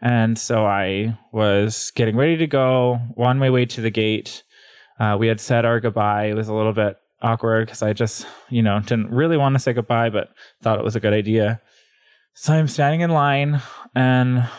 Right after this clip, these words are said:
I turn back to wave, and he comes running over, and he kisses me passionately in front of anyone that's looking.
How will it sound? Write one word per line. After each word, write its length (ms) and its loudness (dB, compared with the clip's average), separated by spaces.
I 100 0
turn 260 2
back 360 0
to 120 -6
wave, 600 -2
and 420 2
he 240 -2
comes 580 2
running 320 2
over, 640 2
and 500 4
he 760 0
kisses 500 -4
me 360 2
passionately 800 -2
in 100 0
front 240 0
of 360 -2
anyone 420 2
that's 200 -6
looking. 520 0